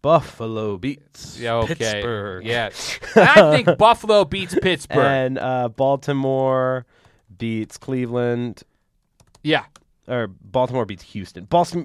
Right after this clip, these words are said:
Speaker 1: Baltimore beats whoever wins that game.
Speaker 2: Okay.
Speaker 1: Um, and then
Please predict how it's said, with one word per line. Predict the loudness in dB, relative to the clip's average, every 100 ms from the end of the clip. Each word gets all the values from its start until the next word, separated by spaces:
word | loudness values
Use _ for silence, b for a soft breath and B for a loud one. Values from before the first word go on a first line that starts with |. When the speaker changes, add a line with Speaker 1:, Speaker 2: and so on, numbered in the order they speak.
| 0
Speaker 1:
Baltimore | 0 2 -2
beats | -2 -6 -8 -14 -8
whoever | -6 -6
wins | -8 -10 -12
that | -12
game. | -12 -18 -18 B -10
Speaker 2:
Okay. | -6 -4
Speaker 1:
Um, | -2 -2 0 -2 -6 -10
and | -6 -4
then | -2 -2 -4 -4 -6 -8